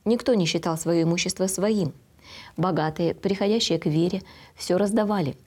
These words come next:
продавали, приходили в храм и полагали все свои деньги и имущество к ногам апостолов, которые всё делили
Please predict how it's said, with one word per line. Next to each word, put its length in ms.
продавали, 580
приходили 460
в 60
храм 260
и 180
полагали 520
все 160
свои 260
деньги 380
и 360
имущество 560
к 120
ногам 300
апостолов, 500
которые 520
всё 280
делили 440